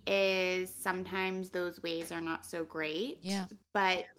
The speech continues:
Speaker 1: the contrast is, and nothing's permanent, right?
Speaker 2: No,
Speaker 1: So, like,
Speaker 2: nothing's permanent.
Speaker 1: I've always known that. Like, I actually, even in some of the lowest places I've been, I openly talk about how I've never thought about ending my life.
Speaker 2: No,
Speaker 1: Like,
Speaker 2: right, right.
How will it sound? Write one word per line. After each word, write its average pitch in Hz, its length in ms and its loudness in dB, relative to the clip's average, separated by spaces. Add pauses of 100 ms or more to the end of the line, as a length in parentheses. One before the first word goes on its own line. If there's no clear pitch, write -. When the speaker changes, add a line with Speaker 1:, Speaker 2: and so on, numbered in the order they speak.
(180)
Speaker 1:
the 202 140 -4
contrast 190 960 -2
is, 170 640 -2
and 220 160 2
nothing's 262 440 0
permanent, - 520 -4
right? 190 240 4
Speaker 2:
No, 523 320 6
Speaker 1:
So, 202 80 2
like, 190 60 4
Speaker 2:
nothing's 403 520 6
permanent. 339 640 4
Speaker 1:
I've 202 240 2
always 247 420 4
known 262 280 0
that. 269 440 2
Like, 190 220 -2
I 208 100 4
actually, 208 800 4
even 190 280 -2
in 175 300 -2
some 180 180 -2
of 170 120 -4
the 175 100 -2
lowest 160 440 0
places 160 440 -4
I've 151 260 -6
been, 151 300 -2
I 151 160 -2
openly 160 380 -4
talk 151 240 -6
about - 160 -6
how 160 280 0
I've 214 220 4
never 240 380 4
thought 147 260 0
about 135 280 -4
ending - 280 -10
my - 140 -8
life. - 340 -10
Speaker 2:
No, 214 140 0
Speaker 1:
Like, 180 140 2
Speaker 2:
right, 170 200 0
right. 170 160 -2